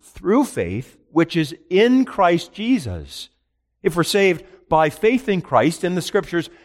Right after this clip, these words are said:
make us wise unto that salvation,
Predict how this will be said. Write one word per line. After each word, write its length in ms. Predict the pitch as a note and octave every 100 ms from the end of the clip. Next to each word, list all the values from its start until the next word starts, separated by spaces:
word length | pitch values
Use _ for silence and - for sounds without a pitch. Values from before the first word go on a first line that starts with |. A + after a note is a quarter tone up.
| -
make 280 | F3+ F#3 F3+
us 160 | -
wise 340 | F3+ F#3 F#3+ G3+ G3
unto 400 | C4+ C#4+ A#3 E3
that 220 | D3+ C#3+
salvation, 840 | C#3+ A#2+ G#2 G2+ D3 E3 B3+